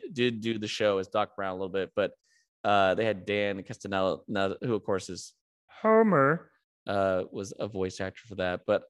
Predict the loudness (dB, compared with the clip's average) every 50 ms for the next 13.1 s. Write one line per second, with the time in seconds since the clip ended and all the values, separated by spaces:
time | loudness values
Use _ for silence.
0 | _ -4 0 0 2 0 0 -4 -4 -4 -4 -4 -6 _ -4 0 0 2 2 2
1 | 0 -2 -4 -2 -2 -2 -2 -4 _ _ _ _ _ _ -8 -6 -2 0 0 0
2 | 2 2 2 2 4 4 4 4 4 2 -2 -4 -2 0 2 2 2 0 -2 -4
3 | -6 -6 -4 -4 -2 -4 -4 -6 -8 -10 -8 -8 -8 -8 -8 -8 -2 0 0 0
4 | 0 -2 -2 -2 -2 -2 -4 -2 0 2 2 2 0 -2 -4 -6 -6 -4 -2 0
5 | 2 2 2 0 -2 -4 -4 -4 -4 -4 -4 -4 -6 -6 -6 -6 -4 -2 -2 -2
6 | -2 -4 -4 -2 -2 -4 -6 -6 -12 -12 -8 -4 0 2 4 4 4 4 2 0
7 | -2 _ _ _ _ _ _ _ _ _ -6 -4 -2 -2 -4 -6 -10 _ _ _
8 | _ _ _ _ _ 0 2 2 4 4 4 4 4 2 2 2 2 0 -2 -6
9 | -20 _ _ -10 -4 -2 0 0 0 -2 -4 -6 -10 -10 -6 -4 -2 -2 -2 -2
10 | -4 -6 -8 _ _ _ _ _ _ _ _ _ -6 -6 -2 2 2 2 4 4
11 | 4 4 4 4 2 0 -2 -2 -4 -4 -2 -2 -2 -2 -2 -2 -4 -2 -2 -2
12 | -2 -4 -6 -8 -8 -6 -6 -4 -6 -6 -6 -8 -8 -6 -4 -4 -4 -4 -4 -6
13 | -8 -12